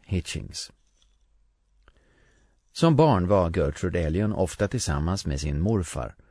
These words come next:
som hon tyckte mycket om. På grund av en ögonsjukdom hade han tvingats ge upp sitt arbete som klockmakare och hade istället tid att gå till lekparken,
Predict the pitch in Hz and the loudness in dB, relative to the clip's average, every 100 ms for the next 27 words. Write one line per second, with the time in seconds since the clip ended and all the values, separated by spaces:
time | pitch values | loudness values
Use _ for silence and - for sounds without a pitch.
0 | _ - 98 87 73 69 - 82 85 98 | _ -8 -4 -2 -2 -6 -4 -4 0 0
1 | 98 76 - _ _ _ _ _ _ _ | 0 -4 -12 _ _ _ _ _ _ _
2 | _ - 127 120 127 101 104 104 78 76 | _ -2 2 4 6 4 4 2 0 -2
3 | 80 85 76 - 90 123 - _ - 107 | -2 -2 -2 -2 -2 -2 -8 _ -4 0
4 | 104 95 117 87 73 - 101 78 - 113 | 2 0 -2 -2 -2 -4 -2 -2 -4 -2
5 | 107 76 69 80 - 104 71 71 87 - | 0 0 0 -2 -4 -4 -4 -4 -4 -4
6 | 80 78 - 92 127 - _ _ - 110 | -4 -4 -4 -4 -4 -8 _ _ -4 0
7 | 110 85 92 95 73 - - 82 82 104 | 2 0 0 0 -2 -4 -4 -2 -2 -4
8 | - 73 90 87 76 - 85 76 - 117 | -4 -6 -4 -4 -4 -4 -4 -4 -4 -6